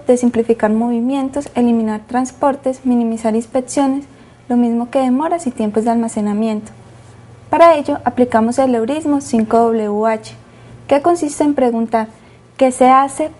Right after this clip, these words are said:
por qué, quién, dónde, cuándo y cómo. Segundo, estudio de tiempos.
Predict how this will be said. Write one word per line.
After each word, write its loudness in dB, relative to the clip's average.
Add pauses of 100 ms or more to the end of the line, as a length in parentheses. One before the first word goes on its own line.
por 0
qué, 2 (240)
quién, 0 (140)
dónde, 2 (120)
cuándo 2
y 0
cómo. 0 (2750)
Segundo, 2 (100)
estudio 4
de 0
tiempos. 0